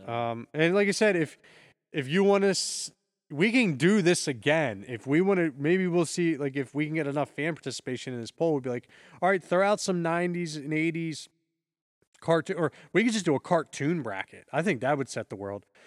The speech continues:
Speaker 1: Hmm.
Speaker 2: o-, on fire, 'cause you'd have so many people passionate about certain cartoons, you know, obviously that, that don't fall just on that Saturday morning block. But like I said, you know, let us know. I mean, like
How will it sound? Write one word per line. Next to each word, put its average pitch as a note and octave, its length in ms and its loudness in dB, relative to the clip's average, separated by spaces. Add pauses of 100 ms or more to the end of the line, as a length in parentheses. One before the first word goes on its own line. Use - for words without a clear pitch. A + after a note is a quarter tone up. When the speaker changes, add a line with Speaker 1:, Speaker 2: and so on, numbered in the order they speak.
(260)
Speaker 1:
Hmm. C#3 100 -12 (480)
Speaker 2:
o-, D3+ 120 -2
on B2+ 200 0
fire, B2 340 0
'cause A2 140 -8
you'd D#3 140 0
have C3 160 0
so D#3+ 140 -2
many C#3+ 160 -2
people A#2 260 -8
passionate C3 500 -4
about A#2 240 -4 (680)
certain C#3+ 380 -2
cartoons, B2+ 840 -2
you C3 100 -6
know, A#2 220 -4
obviously B2+ 480 -4
that, A2+ 260 -12
that B2 120 -6 (340)
don't D3+ 240 2
fall B2+ 180 -2
just G#2+ 240 -14
on G#2 240 -10 (640)
that B2+ 180 -6
Saturday A#2+ 400 -4
morning A2 300 -10
block. G#2 340 -10 (540)
But C#3 80 0
like C#3 160 0
I C3 40 -2
said, E3 240 -2
you C#3+ 120 -2
know, C#3 100 -4
let D#3 180 0
us - 160 -6
know. F#3+ 280 0
I A#2 100 -6
mean, A#2+ 240 -6
like A#2 260 -12